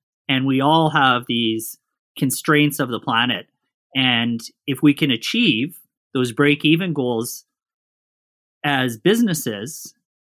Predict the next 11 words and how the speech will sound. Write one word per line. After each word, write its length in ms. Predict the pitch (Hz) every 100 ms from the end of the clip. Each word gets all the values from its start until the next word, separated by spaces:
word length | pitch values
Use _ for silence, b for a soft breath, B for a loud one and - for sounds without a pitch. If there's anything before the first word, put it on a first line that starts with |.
| -
we 240 | 127 127
can 340 | 143 131 123 117
be, 480 | 131 127 120 113 - _ _
you 100 | 131
know, 180 | 104 110 _ _
at 100 | 143
least 360 | 190 233 - -
fit 240 | 202 156
for 300 | - 160 156
the 60 | 139
future. 480 | - 104 - 107